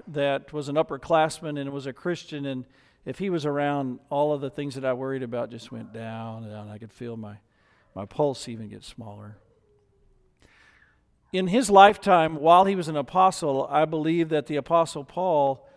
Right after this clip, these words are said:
had that effect on a lot of people, but it wasn't because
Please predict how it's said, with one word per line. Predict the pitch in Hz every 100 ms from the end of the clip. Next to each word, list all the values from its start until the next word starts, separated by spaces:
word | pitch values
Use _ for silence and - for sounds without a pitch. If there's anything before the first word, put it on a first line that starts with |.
| _ _
had | - 175 165
that | 147
effect | 135 180 170 160
on | 143
a | 131
lot | 131 139
of | 120
people, | 156 160 135 127 110 _ _ _ _ _ _
but | 156
it | 160
wasn't | 147 180 180 190
because | 160 151 147 143 139 139